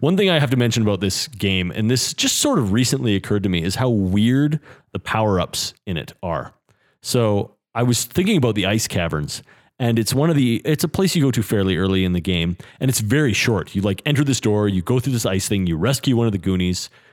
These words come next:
and you move on to the next place. And while you're there, there's an icicle.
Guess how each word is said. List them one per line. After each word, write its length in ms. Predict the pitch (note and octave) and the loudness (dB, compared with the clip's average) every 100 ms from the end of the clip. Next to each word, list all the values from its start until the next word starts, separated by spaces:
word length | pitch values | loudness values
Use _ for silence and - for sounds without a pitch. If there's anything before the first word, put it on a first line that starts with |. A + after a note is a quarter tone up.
| - | -8
and 140 | A#2 | -2
you 140 | A2+ G2+ | 0 0
move 240 | G2 A2+ | 0 0
on 140 | A2 G#2 | 0 0
to 60 | |
the 60 | G2+ | 0
next 200 | F#2+ - | -2 -2
place. 420 | - C#3+ - - - _ _ _ - | -2 -2 -2 -8 -16 _ _ _ -2
And 280 | B2+ A2 G2+ | 0 0 -2
while 340 | - G2 B2 F#3 | -4 -2 0 2
you're 180 | D#3+ | 2
there, 300 | A2 A#2 G2+ | 2 0 0
there's 240 | F2+ G#2 G#2 | 0 0 0
an 80 | G2+ | -2
icicle. 540 | C3+ E3 B2+ - F2 | -2 0 -2 -2 -4